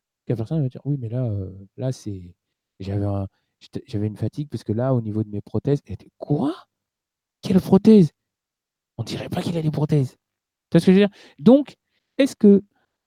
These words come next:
le rêve est, est, est une, est une illusion tant que ça ? Moi, je dis que non. C'est une réalité d'une certaine manière. Mais ce n'est pas la réalité à laquelle on va s'attendre tout le temps. C'est-à-dire que nous, on a une perception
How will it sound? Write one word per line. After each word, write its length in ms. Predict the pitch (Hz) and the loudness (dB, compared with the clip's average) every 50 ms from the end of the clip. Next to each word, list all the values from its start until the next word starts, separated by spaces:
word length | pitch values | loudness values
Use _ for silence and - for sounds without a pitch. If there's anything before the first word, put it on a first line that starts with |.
| _ _ | _ _
le 100 | 135 135 | -2 0
rêve 240 | 139 165 190 196 151 | 0 2 2 2 2
est, 340 | 127 120 - - - _ _ | 2 0 -4 -10 -20 _ _
est, 220 | - 120 117 110 - - | -10 -8 -8 -10 -12 -16
est 160 | - - - | -18 -12 -8
une, 240 | 131 120 117 113 110 - _ _ _ _ _ _ _ _ | -8 -8 -8 -10 -14 -18 _ _ _ _ _ _ _ _
est 100 | - - | -6 -2
une 120 | 147 139 139 | 0 0 2
illusion 400 | 139 135 139 127 123 139 151 151 | 2 0 0 0 2 4 4 4
tant 160 | 143 131 117 | 2 0 -4
que 100 | 117 - | -4 -6
ça ? 180 | - 165 208 208 139 | -10 -10 -10 -10 -8
Moi, 100 | 120 117 | -6 -8
je 60 | 113 | -8
dis 100 | - 123 | -8 -10
que 100 | - _ _ - | -20 _ _ -8
non. 140 | 320 262 - _ _ _ _ _ _ _ - | -8 -8 -8 _ _ _ _ _ _ _ -18
C'est 140 | - - 123 | -12 -10 -10
une 120 | 120 120 | -8 -6
réalité 420 | 117 123 123 120 120 135 - - 175 | -4 -4 -4 -4 -4 -6 -6 -6 -6
d'une 180 | 147 139 139 | -4 -6 -6
certaine 340 | 127 - 139 - - 143 139 | -6 -8 -10 -8 -6 -6 -6
manière. 220 | 139 151 156 156 147 - _ _ _ _ _ | -4 -4 -4 -6 -8 -10 _ _ _ _ _
Mais 200 | - 156 202 226 | 0 2 2 2
ce 120 | 226 - 190 | 2 2 -2
n'est 140 | 165 156 147 | -2 -2 -2
pas 180 | - 196 196 | -2 -2 -2
la 140 | 190 170 156 | 0 0 -2
réalité 460 | 147 151 147 139 143 143 - - 202 | 0 -2 -2 -2 -4 -8 -10 -8 -6
à 80 | 190 160 | -6 -4
laquelle 320 | 131 127 - - 175 180 | -6 -8 -8 -6 -4 -2
on 100 | 156 135 | -2 0
va 100 | 127 123 | -2 -2
s'attendre 400 | 127 - - 120 - - 127 127 - _ | -4 -4 -8 -8 -6 -6 -8 -8 -8 _
tout 120 | - 127 117 | -4 -4 -4
le 80 | 117 | -2
temps. 180 | - 123 113 107 _ _ _ _ _ _ _ _ _ _ _ _ _ _ _ _ _ _ _ _ _ | -2 -4 -4 -4 _ _ _ _ _ _ _ _ _ _ _ _ _ _ _ _ _ _ _ _ _
C'est-à-dire 320 | _ - 139 151 180 175 - | _ 0 2 2 2 4 4
que 80 | 160 | 4
nous, 320 | 147 151 160 170 190 254 - _ _ _ _ _ _ _ _ _ - | 4 4 4 2 0 0 0 _ _ _ _ _ _ _ _ _ -4
on 240 | 143 143 143 151 170 | -2 -2 -2 0 0
a 120 | 190 202 | -2 -2
une 120 | 190 160 143 | -2 -4 -6
perception 680 | - 160 143 - - 143 - - - - 117 120 160 | -6 -6 -6 -4 -2 -4 -4 -4 -6 -8 -6 -6 -6